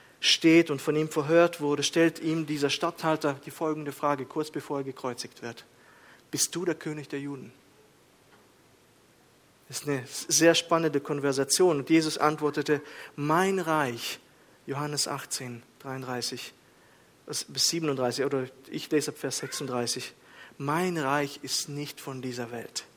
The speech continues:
Wäre mein Reich von dieser Welt, meine Diener würden darum kämpfen, dass ich den Juden nicht überantworten würde. Aber nun ist mein Reich nicht von hier." Da sprach Pilatus zu ihm,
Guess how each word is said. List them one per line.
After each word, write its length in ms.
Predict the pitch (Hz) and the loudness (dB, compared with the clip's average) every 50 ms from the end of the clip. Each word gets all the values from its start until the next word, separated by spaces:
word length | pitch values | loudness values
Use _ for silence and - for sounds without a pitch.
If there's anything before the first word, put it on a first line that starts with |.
| _ - - - - - - _ | _ -20 -20 -20 -20 -20 -10 _
Wäre 240 | - 175 190 190 196 | 12 12 12 12 12
mein 220 | 190 190 190 190 | 12 12 10 10
Reich 320 | 180 170 190 202 220 214 - | 10 12 12 12 12 10 8
von 160 | - 196 185 | 2 0 2
dieser 300 | 180 180 170 170 165 165 | 2 6 6 6 8 10
Welt, 340 | 180 190 202 208 202 - - - - - - | 10 10 10 10 8 0 -10 -14 -18 -8 4
meine 260 | 156 160 165 170 170 | 6 8 8 8 6
Diener 400 | 160 151 190 214 233 226 214 190 | 4 4 6 8 8 8 8 10
würden 240 | 180 185 190 180 180 | 10 8 8 8 6
darum 320 | 175 180 175 175 175 165 | 4 6 4 4 2 0
kämpfen, 540 | - - 196 185 180 170 - - 147 131 120 - - - - - - - | 0 0 0 2 0 0 -4 -6 -8 -8 -8 -12 -18 -20 -20 -20 -4 0
dass 160 | - 156 - | 2 2 2
ich 120 | 165 - | 2 0
den 180 | - 170 160 160 | 0 0 0 0
Juden 440 | 151 160 180 196 208 214 185 170 165 | 2 2 2 2 2 0 0 2 2
nicht 180 | 165 165 - | 2 0 0
überantworten 760 | - 165 156 - - 156 156 151 - 139 123 - - 135 123 | -4 0 0 2 2 2 0 -2 -6 -8 -8 -6 -10 -10 -6
würde. 280 | 131 131 131 131 127 - - - - - - | -4 -2 -2 -2 -4 -6 -8 -16 -16 -6 -4
Aber 220 | 151 139 147 151 | -2 2 4 4
nun 420 | 151 156 165 170 180 190 196 202 202 | 4 6 6 6 6 6 6 4 2
ist 200 | - 156 - - | 0 -2 -2 -2
mein 200 | 156 143 139 139 | -2 -2 -2 -2
Reich 500 | 135 139 139 147 151 151 147 - - - - - - _ - | 0 0 0 2 2 0 0 -4 -8 -8 -14 -20 -20 _ -8
nicht 280 | 139 139 135 - - | -8 -8 -8 -8 -10
von 180 | - - 135 131 | -10 -10 -8 -8
hier." 280 | 123 120 123 117 104 - - - _ _ _ _ _ _ _ _ _ _ _ _ _ _ _ _ _ _ _ _ _ _ _ - - - | -6 -6 -6 -6 -6 -10 -14 -20 _ _ _ _ _ _ _ _ _ _ _ _ _ _ _ _ _ _ _ _ _ _ _ -20 -6 -4
Da 80 | 151 | -2
sprach 340 | 143 - - 151 143 139 - | -2 0 4 4 2 2 2
Pilatus 480 | - 147 139 - 143 143 - 139 - - | -2 2 4 4 4 2 0 -4 -4 -2
zu 80 | - | -2
ihm, 240 | 160 147 147 143 | -2 -2 -2 -6